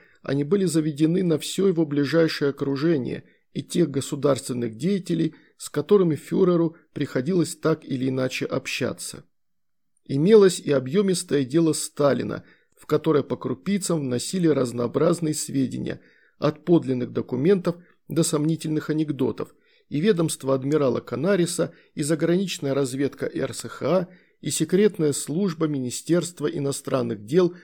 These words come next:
возглавляемого Риббентропом. Гитлер полагал, и не без оснований, что доскональное знание сильных и слабых сторон наипервейшего теперь его противника,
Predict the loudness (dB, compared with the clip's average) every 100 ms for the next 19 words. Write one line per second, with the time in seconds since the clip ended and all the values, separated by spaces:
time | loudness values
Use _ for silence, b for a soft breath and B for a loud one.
0 | B _ 0 2 4 2 0 4 4 4
1 | 2 2 2 2 -2 0 -2 -2 -4 -12
2 | -16 _ _ _ _ -4 -4 2 2 2
3 | 2 2 4 2 2 -2 -2 -2 -2 -4
4 | -4 2 4 4 0 -8 b b b b
5 | -14 -2 0 2 0 0 2 4 4 2
6 | 2 2 2 -2 -4 -2 -2 -2 -6 -2
7 | 0 2 0 -4 0 2 2 0 -2 -2
8 | 0 0 0 -2 -4 -4 -4 0 0 0
9 | -4 -4 -6 -6 -8 -6 -8 -10 -12